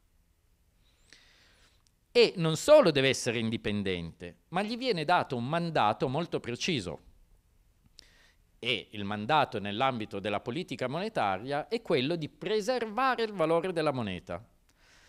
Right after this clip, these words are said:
Se voi andate a vedere il Trattato di Maastricht, che è quello che istituisce sostanzialmente l'Unione Europea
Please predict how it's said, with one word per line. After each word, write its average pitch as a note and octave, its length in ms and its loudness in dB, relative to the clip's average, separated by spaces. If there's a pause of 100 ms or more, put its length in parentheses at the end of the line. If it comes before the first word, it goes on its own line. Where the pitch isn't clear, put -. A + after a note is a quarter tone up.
(280)
Se - 160 -20
voi C#3 140 4
andate B2+ 260 0
a B2+ 60 -2
vedere B2 400 2
il G#2 180 -6
Trattato D#3 500 -4
di C3 120 -4
Maastricht, B2 520 -4
che G2 120 -16
è - 40 -16
quello C3 280 -4
che A2 80 -6
istituisce B2 880 -4
sostanzialmente G#2 1500 -8
l'Unione G#2 420 -6
Europea G2 600 -6